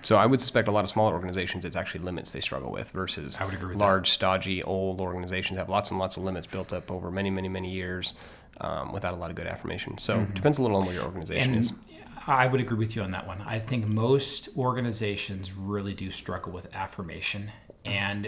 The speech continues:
Speaker 2: when, the, you know, here's one of those things. If you need to affirm your team, also don't just say, "Hey, you're doing a good job,"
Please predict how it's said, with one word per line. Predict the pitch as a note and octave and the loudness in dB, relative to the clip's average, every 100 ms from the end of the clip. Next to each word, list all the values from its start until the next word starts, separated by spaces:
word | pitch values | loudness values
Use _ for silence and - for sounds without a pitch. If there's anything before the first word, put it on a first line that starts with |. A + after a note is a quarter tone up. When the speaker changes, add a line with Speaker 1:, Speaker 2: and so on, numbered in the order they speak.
| - B2+ | -6 -2
Speaker 2:
when, | B2 A#2+ | 2 2
the, | C3 | 2
you | D3 | 2
know, | C3 | 4
here's | A#2+ E3+ D#3 | 6 4 4
one | D#3 | 4
of | |
those | B2+ A2+ | 2 2
things. | - F#2 - | 0 -4 -6
If | G#2+ - | -8 0
you | F#3 | 4
need | G#3+ E3+ | 4 4
to | G#2 | 2
affirm | B2 - C3 B2 | 0 0 0 2
your | A#2 | 2
team, | A2+ A2+ G#2 A2 | 0 0 0 0
also | E3 F#3 D#3 | 2 4 4
don't | C3 A#2+ | 2 2
just | - G#2+ - | 0 -2 -2
say, | F2+ | -4
"Hey, | A#2 G#2+ | -4 -2
you're | G#2 C3+ | 2 2
doing | A#2 G#2+ | 2 0
a | F#2+ | 0
good | F2 | -2
job," | D#2 C2+ C2+ - | -6 -6 -6 -10